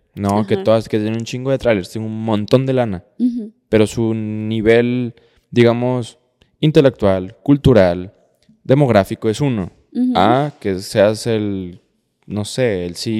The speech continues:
Speaker 1: E O de Telmex.
Speaker 2: Ujú.
Speaker 1: No sé quién sea, ¿no?
Speaker 2: <laughs>
Speaker 1: Pero es, o sea, a eso te refieres como al, sí, el
Speaker 2: Ujú.
Speaker 1: dinero es el mismo, no, el millón de dólares es el mismo, pero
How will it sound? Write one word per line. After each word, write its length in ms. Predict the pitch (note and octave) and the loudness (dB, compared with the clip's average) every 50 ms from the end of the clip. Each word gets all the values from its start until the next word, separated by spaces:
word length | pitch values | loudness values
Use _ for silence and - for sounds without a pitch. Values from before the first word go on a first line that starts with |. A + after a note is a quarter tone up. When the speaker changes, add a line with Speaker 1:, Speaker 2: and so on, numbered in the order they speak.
| G#2+ G#2 | 0 2
Speaker 1:
E 60 | G#2+ | 4
O 280 | G2+ G2 G2 F#2+ F#2 | 4 4 4 2 0
de 300 | F#2 G2 F#2+ E2 - F2 | -4 -6 -8 -8 -10 -12
Telmex. 580 | - - - A2+ G#2 G2 F#2 F#2 - - - _ _ - | -8 -4 -2 -2 -2 -4 -12 -18 -20 -20 -20 _ _ -8
Speaker 2:
Ujú. 240 | - A#3+ B3+ B3 B3 | -4 -2 -2 0 0
Speaker 1:
No 80 | G#3+ G2 | -2 -4
sé 120 | - G2+ | -4 -4
quién 220 | E2+ - G#2 G2 F2+ | -6 -6 -6 -6 -6
sea, 300 | - G#2 F2 E2 E2 E2+ | -4 -6 -6 -6 -6 -12
¿no? 160 | F#2 G2 G2 | -12 -10 -2
Speaker 2:
<laughs> 480 | - - D#4 - - D4+ - - G#3+ - | 0 0 2 2 0 -4 -4 -4 0 2
Speaker 1:
Pero 560 | G#2 G2+ G2 G2+ G2+ G2+ G2+ G2 F#2+ G2 G2 | 4 4 4 4 2 0 0 0 0 0 0
es, 200 | G#2+ G#2 - - - | 0 -2 -2 -4 -4
o 80 | B2 | -2
sea, 300 | A#2+ B2+ B2 A#2+ A2 - - _ | -2 0 0 -2 -2 -6 -8 _
a 100 | - G2+ A#2 | -2 -2 -2
eso 120 | A#2 - | -2 -2
te 140 | D3+ - E3 | -2 -2 -2
refieres 420 | C#3+ A2+ - - C#3+ D3+ D3+ - | -2 -2 0 0 0 0 0 -2
como 300 | - - B2 A2+ G#2+ G#2 | -6 -8 -8 -6 -4 -4
al, 300 | G#2 G2+ G2 F#2+ F#2 F#2 F2 | -4 -4 -6 -6 -8 -10 -6
sí, 380 | - - C3 A2+ F#2 - _ _ _ - | -2 0 0 0 -2 -4 _ _ _ -2
el 60 | - | 0
Speaker 2:
Ujú. 40 | A2 | 0
Speaker 1:
dinero 240 | G#2+ G#2+ A2 A#2+ C3+ | 2 2 2 4 4
es 60 | C#3 | 4
el 100 | D3 C3+ | 2 2
mismo, 260 | C#3 D3 C3+ A#2 G#2 | 2 2 2 2 0
no, 240 | G#2 B2 C#3+ C#3+ C3+ _ _ _ _ _ | 0 2 2 0 0 _ _ _ _ _
el 140 | - A2 A2+ | -4 -2 0
millón 220 | A#2 A#2 A2+ A2+ B2+ | 2 2 2 2 2
de 60 | C#3 | 2
dólares 280 | C#3 C#3 D3 C#3+ C#3 | 2 4 2 2 0
es 80 | C#3 C3 | -2 -4
el 80 | C#3 C3+ | -4 -4
mismo, 400 | C3+ C#3+ C#3 C3 A2 F#2+ F#2+ A#2 _ _ _ | -4 -4 -4 -4 -6 -6 -8 -10 _ _ _
pero 440 | - G#2 G#2 A#2 C3 C#3+ E3 _ | 0 2 4 4 4 2 0 _